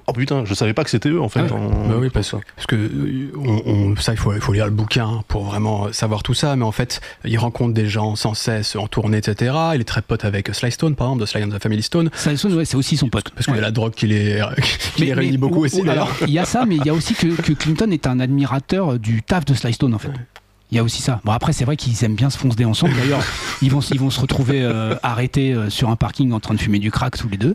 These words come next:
Speaker 3: Oui, parce que, oui, il y avait, il y avait la drogue, il y avait le L S D, et cetera, mais
Speaker 1: Ouais, le crack, euh.
Speaker 2: Ah, ça a
Speaker 3: quatre-
Speaker 2: changé, là, ça a
Speaker 3: années
Speaker 2: changé, ouais,
Speaker 3: quatre-vingts,
Speaker 2: ouais, ouais, ouais.
Speaker 3: les années quatre-vingts arrivent, et à la fois musicalement, artistiquement, ça commence à être plus compliqué,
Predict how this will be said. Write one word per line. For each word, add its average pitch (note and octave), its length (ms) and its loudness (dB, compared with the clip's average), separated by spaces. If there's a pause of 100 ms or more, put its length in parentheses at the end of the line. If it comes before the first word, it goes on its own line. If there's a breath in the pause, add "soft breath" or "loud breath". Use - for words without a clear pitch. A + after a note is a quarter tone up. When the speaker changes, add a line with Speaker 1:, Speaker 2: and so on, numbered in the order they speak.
(140)
Speaker 3:
Oui, D3+ 180 2 (220 loud breath)
parce A#2+ 160 -2
que, D3 60 0 (120)
oui, C#3 120 2
il - 20 2
y - 20 2
avait, A#2 100 0
il - 20 0
y - 20 2
avait A#2 140 2
la A#2+ 80 2
drogue, B2+ 100 2
il C3 60 2
y - 20 2
avait A#2 80 2
le A#2+ 120 2
L A#2 80 2
S A#2 100 2
D, A#2+ 80 2
et A#2 80 0
cetera, C3 440 0
mais C3 120 2
Speaker 1:
Ouais, A2+ 160 2
le G#2 80 0
crack, A#2+ 320 -4
euh. G#2+ 100 -2
Speaker 2:
Ah, D#3+ 140 0
ça F3+ 100 0
a F3+ 60 0
Speaker 3:
quatre- D#3 100 0
Speaker 2:
changé, D#3+ 240 0
là, B2+ 140 0
ça C#3 100 0
a C3+ 60 2
Speaker 3:
années A#2+ 80 -2
Speaker 2:
changé, C#3+ 160 2
ouais, D3 80 2
Speaker 3:
quatre-vingts, D3 420 0
Speaker 2:
ouais, D#3 80 0
ouais, D3+ 60 0
ouais. D3 80 0
Speaker 3:
les B2+ 120 2
années C#3+ 120 2
quatre-vingts D3 300 2
arrivent, E3+ 340 2
et C3 180 0
à A#2+ 80 0
la C#3 100 0
fois D#3+ 160 0
musicalement, C#3 600 2
artistiquement, C3 500 0
ça - 80 -6
commence A#2 240 0
à A#2+ 60 -2
être - 40 -10
plus B2+ 120 -2
compliqué, D3 560 0